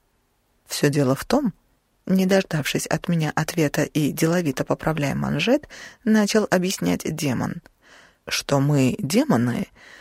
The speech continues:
народность, обладающая исключительным чувством юмора. И, пользуясь своим даром, мы любим, к примеру, менять имена в паспорте. Вот ты бы обрадовалась, узнав утром, что в твоих документах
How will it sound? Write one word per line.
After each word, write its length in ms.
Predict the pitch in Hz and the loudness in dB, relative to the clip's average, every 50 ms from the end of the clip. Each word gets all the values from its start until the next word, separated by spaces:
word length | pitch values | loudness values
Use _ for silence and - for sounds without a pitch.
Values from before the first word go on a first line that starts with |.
| - - - _ - | -20 -20 -16 _ 0
народность, 840 | 190 196 196 196 190 185 165 156 151 160 156 151 151 151 - - - | 2 4 6 6 6 6 4 4 4 4 2 2 2 0 -2 -6 -6
обладающая 840 | - - 151 147 151 151 147 156 151 147 147 - - - 160 156 147 | -2 0 2 2 4 2 4 4 2 2 2 0 -2 -2 0 0 0
исключительным 920 | - - - 175 - - - 233 247 - 147 131 - - 127 127 127 139 | -2 -2 -4 -6 -4 -2 -2 -2 0 0 0 0 0 0 -2 -2 -2 -4
чувством 400 | - - 127 - - - 143 - | -4 -6 -6 -6 -6 -4 -4 -2
юмора. 440 | - - 107 71 - - - - - - - _ _ _ _ _ _ | -2 -2 -2 -2 -2 -2 -4 -4 -6 -8 -12 _ _ _ _ _ _
И, 120 | - 208 | 0 0
пользуясь 460 | - - 165 143 139 147 147 147 147 - | 4 4 4 4 4 4 0 0 0 -2
своим 360 | - 147 151 143 147 151 156 | -2 -2 0 0 0 0 2
даром, 400 | 220 269 311 - 165 147 160 - - - - - - - - - - - _ _ | 4 4 6 6 4 2 2 -2 -8 -14 -20 -20 -20 -20 -20 -20 -20 -20 _ _
мы 260 | - 131 139 143 139 | -2 0 0 0 0
любим, 460 | 139 139 123 - - 123 123 120 135 139 | 0 0 0 0 2 2 2 0 0 -2
к 120 | - - | -4 -4
примеру, 560 | - - 170 185 214 254 240 - 170 170 165 - | -2 -2 0 2 2 2 2 2 2 0 0 0
менять 400 | - 185 190 180 180 175 175 - - | 2 2 2 2 2 0 -2 -2 0
имена 360 | - 202 214 208 160 110 - | 0 2 2 2 2 0 -2
в 100 | - - | -6 -6
паспорте. 640 | - - - - - - - - - - - - - - _ _ _ _ _ _ _ _ _ _ _ - | -4 -2 -2 -2 -4 -6 -8 -8 -6 -6 -6 -6 -6 -6 _ _ _ _ _ _ _ _ _ _ _ -2
Вот 260 | 185 180 190 180 - _ _ | 0 2 2 2 0 _ _
ты 140 | - 156 139 | 2 4 4
бы 140 | 135 147 139 | 4 4 2
обрадовалась, 920 | - - - 170 170 180 285 339 285 190 165 151 139 143 135 143 - - - - - - - - _ | 2 2 0 0 2 2 4 4 4 4 4 4 4 4 2 0 -2 -4 -12 -18 -20 -20 -20 -10 _
узнав 400 | - 165 156 156 165 151 147 - - | -4 -4 -2 0 0 0 0 0 -2
утром, 380 | - 247 - - 165 156 151 151 | -2 0 2 2 2 0 0 -2
что 180 | - - 160 | 0 0 0
в 80 | 156 - | 0 0
твоих 320 | - 185 180 156 139 - | 2 2 2 2 2 0
документах 680 | 147 147 - - 196 220 269 294 254 - 147 139 151 | -2 -4 -2 0 2 2 2 2 2 0 0 0 -2